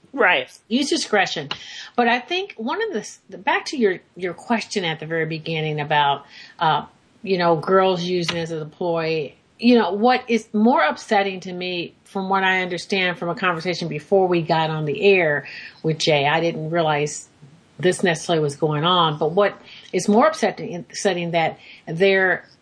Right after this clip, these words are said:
Speaker 2: significant other or their spouse endorse, endorses them to get these likes and feels like it's important, it's, it, they want them to,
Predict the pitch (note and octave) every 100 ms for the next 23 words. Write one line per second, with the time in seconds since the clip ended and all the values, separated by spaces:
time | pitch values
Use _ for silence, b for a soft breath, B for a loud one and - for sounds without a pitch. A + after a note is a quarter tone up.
0 | _ - G#3+ G3+ F#3 F#3 F3 F3+ F3 E3+
1 | D#3+ E3+ E3 - F3+ F3 F3+ - F3 E3
2 | F3+ G3 A3 A#3+ - - E3+ E3+ F3+ F#3+
3 | A#3 - E3+ D#3 - B B E3 F3+ E3
4 | D#3 E3 D#3+ D#3 D3 C#3+ C#3+ C3 A2+ -
5 | - - B B B E3+ F3 E3 F#3+ F3+
6 | E3+ D#3+ D#3 E3 E3+ D#3 - G3 G3+ -
7 | - - E3+ - - E3+ - E3 E3+ F#3
8 | A#3 G3 A#2+ - A#2+